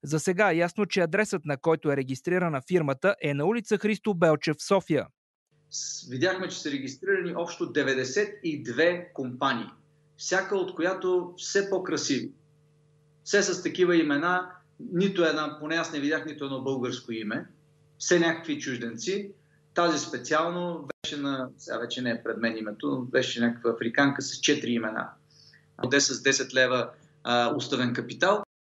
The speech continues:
Speaker 1: Кой стои зад измамната схема и какви пробиви в сигурността са допуснати, тепърва трябва да установят властите в Норвегия, където вече тече разследване. Според ай ти специалисти, крупните финансови схеми, освен сериозни познания,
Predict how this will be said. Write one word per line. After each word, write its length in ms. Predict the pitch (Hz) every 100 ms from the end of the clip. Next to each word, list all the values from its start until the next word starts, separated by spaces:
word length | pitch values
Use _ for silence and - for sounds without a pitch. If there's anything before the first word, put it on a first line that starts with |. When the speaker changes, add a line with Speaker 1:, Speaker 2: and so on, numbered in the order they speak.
| _
Speaker 1:
Кой 200 | - 131
стои 240 | 117 160 151
зад 200 | 147 156
измамната 540 | 135 160 165 156 156
схема 440 | - 196 175 151 -
и 120 | 190
какви 300 | 175 165 240
пробиви 460 | - 220 220 226 208
в 40 |
сигурността 560 | - 196 175 170 147 208
са 120 | 208
допуснати, 580 | 160 139 214 190 156 220
тепърва 400 | 170 151 220 196
трябва 340 | - 190 196
да 80 | 180
установят 560 | 165 - 156 151 190 147
властите 480 | 170 180 180 156
в 60 | 147
Норвегия, 500 | 156 147 185 151 180
където 400 | 175 147 135 180
вече 260 | 160 135 131
тече 300 | 139 151 147
разследване. 560 | 147 165 160 170 147 - - -
Според 340 | - 151 135 127
ай 140 | 131
ти 120 | 127
специалисти, 640 | 135 143 131 135 135 143 196
крупните 460 | 180 190 214 185
финансови 500 | 190 185 185 196 190
схеми, 360 | 165 - 190 202
освен 300 | 151 160 185
сериозни 480 | - 202 202 190 190
познания, 560 | - 156 180 185 160